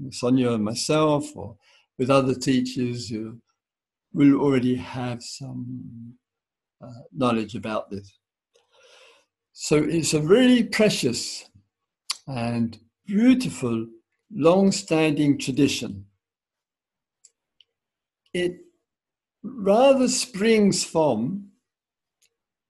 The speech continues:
initially and in the present, a real sense that the, the teachings and the practices for us,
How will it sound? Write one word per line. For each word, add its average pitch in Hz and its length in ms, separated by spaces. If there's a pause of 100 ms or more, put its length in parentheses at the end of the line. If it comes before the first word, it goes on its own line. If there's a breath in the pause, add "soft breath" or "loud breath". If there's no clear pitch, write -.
(960)
initially 156 800
and 175 260
in 160 160
the 143 80
present, 127 720 (1700)
a - 80
real 233 240
sense 170 580
that 143 340
the, 151 340 (1080)
the 143 100
teachings 208 600
and 165 160
the 139 80
practices 135 880
for 117 220
us, 143 380